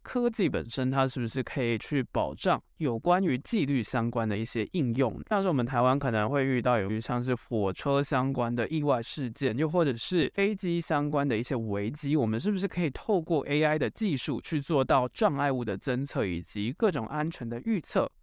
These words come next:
让这些监管是可以透过科技的形式去获得一定程度的改善呢？我觉得这其实都是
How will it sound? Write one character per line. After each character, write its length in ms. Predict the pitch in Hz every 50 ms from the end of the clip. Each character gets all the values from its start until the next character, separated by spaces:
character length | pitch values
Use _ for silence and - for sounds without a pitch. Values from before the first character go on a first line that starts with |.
| - _ _ _ _
让 200 | 247 233 202 196
这 100 | 202 190
些 160 | 175 196 175
监 380 | 165 - - - 214 208 220 226
管 220 | 202 127 101 101
是 100 | - 139
可 140 | 127 - 127
以 60 | 113
透 160 | - - 143
过 120 | 135 131 123
科 360 | - - - - 151 151 147
技 160 | - 151 139
的 120 | 117 110 101
形 320 | - - - 101 95 107
式 320 | 139 - - 196 156 117 - _ _ _ _ _
去 80 | - 156
获 300 | 127 - - 196 139 117
得 200 | - 107 95 92 -
一 100 | - 113 110
定 220 | _ - 175 143
程 360 | 117 - - - 110 98 120
度 120 | 165 190 165
的 140 | 131 110
改 240 | - - - - -
善 260 | - - - 113 95
呢？ 220 | 87 87 71 92 101 _
我 100 | _ 120
觉 140 | 117 117 127
得 220 | 147 160 147 123 98
这 260 | - - 196 170 143
其 240 | - - - 131 123
实 260 | - - 131 123 131 _
都 220 | - 165 151 160 170
是 320 | 165 - - 156 107 -